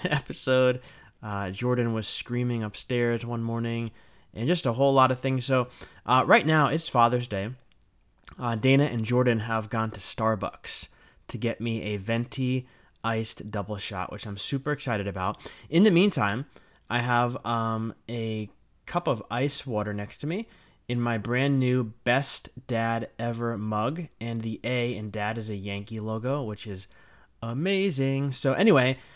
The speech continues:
uh, it's Father's Day, so happy Father's Day to all the dads out there. Um, it's been a good day here. I started off this morning with some cereal on the couch with Jordan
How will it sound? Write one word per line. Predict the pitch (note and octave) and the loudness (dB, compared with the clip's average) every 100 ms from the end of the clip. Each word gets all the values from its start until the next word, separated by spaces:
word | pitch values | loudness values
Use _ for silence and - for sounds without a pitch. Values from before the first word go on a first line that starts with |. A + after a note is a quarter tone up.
| - - | -8 4
uh, | C#3 C#3+ | 6 6
it's | G3 | 4
Father's | - E3+ A3 D#3+ | 6 8 8 6
Day, | A#2+ | 2
so | C#3+ | 6
happy | F#3 F#3+ | 6 6
Father's | D3+ C#3+ E3+ D#3+ | 6 6 6 4
Day | F#3 | 2
to | E3 | 2
all | - C#3 | 2 2
the | A#2+ | 0
dads | A2+ A2 C3 E3+ - - - | 2 4 4 2 -2 -6 -4
out | C#3 C3+ | -2 0
there. | B2+ C#3+ G#3 - - - _ _ - | 2 2 2 -4 -18 -20 _ _ -4
Um, | B2 B2+ | 0 2
it's | B2+ | 0
been | D#3 | 2
a | C#3 | 2
good | A#2 C#3 | 2 2
day | C3 C3 | 4 4
here. | A#2 C#3+ G3 | 4 2 2
I | A#3 | 2
started | - D3 C3+ | 2 2 4
off | C3 C3 | 4 2
this | B2 - | -6 -4
morning | C#3 C#3 D3 D3 | 0 2 2 2
with | B2+ | 0
some | - B2+ A2+ | -2 -2 -2
cereal | - D3 D3+ F3 F3+ | -2 0 2 2 2
on | B2 | 0
the | A2+ | -6
couch | - C3 E3+ - - | -4 -2 -2 -4 -10
with | G#2+ G2+ | -10 -6
Jordan | B2+ D3 A3 | -2 0 -2